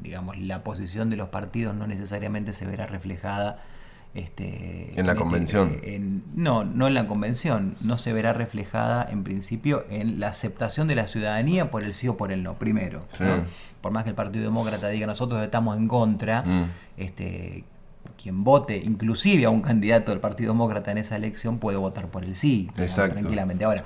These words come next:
Speaker 1: una vez que se supera esa barrera del sí o el no, eh,
Speaker 2: El candidato,
Speaker 1: viene la elección de los
Speaker 2: los
Speaker 1: convencionales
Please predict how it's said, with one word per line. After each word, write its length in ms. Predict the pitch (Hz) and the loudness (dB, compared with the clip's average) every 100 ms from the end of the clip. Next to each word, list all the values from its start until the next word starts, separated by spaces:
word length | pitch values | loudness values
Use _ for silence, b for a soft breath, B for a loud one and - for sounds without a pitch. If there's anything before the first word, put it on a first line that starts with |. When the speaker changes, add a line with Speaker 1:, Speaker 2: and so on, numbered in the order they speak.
| B B B 131 | B B B 2
Speaker 1:
una 200 | 143 147 | 6 8
vez 140 | 156 | 6
que 100 | 151 | 2
se 100 | 120 | -2
supera 500 | 113 113 156 135 110 | -2 2 4 4 4
esa 140 | 107 | 0
barrera 460 | 104 107 110 104 95 | 0 0 0 0 -2
del 160 | 98 95 | -4 -4
sí 180 | 120 | 0
o 140 | 117 123 | 2 4
el 100 | 127 | 4
no, 280 | 117 143 - b b b b b - | 4 2 -4 b b b b b -12
eh, 320 | 92 90 90 95 | -8 -6 -4 2
Speaker 2:
El 140 | 95 | 4
candidato, 200 | 95 90 139 | 6 8 10
Speaker 1:
viene 100 | 156 | 12
la 80 | 139 | 12
elección 400 | 127 135 - 160 | 12 10 8 8
de 60 | 160 | 10
los 80 | 123 | 8
Speaker 2:
los 60 | 104 | 8
Speaker 1:
convencionales 260 | 107 120 | 10 10